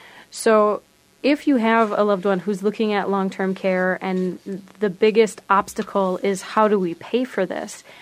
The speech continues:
there are other options out there as long as you sit down with a, a medical assistance planning attorney or an elder,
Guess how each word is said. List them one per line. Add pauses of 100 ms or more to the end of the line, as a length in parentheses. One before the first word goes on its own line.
(320)
there
are
other
options
out
there
as
long
as
you
sit
down
with
a,
a
medical
assistance
planning
attorney
or
an
elder,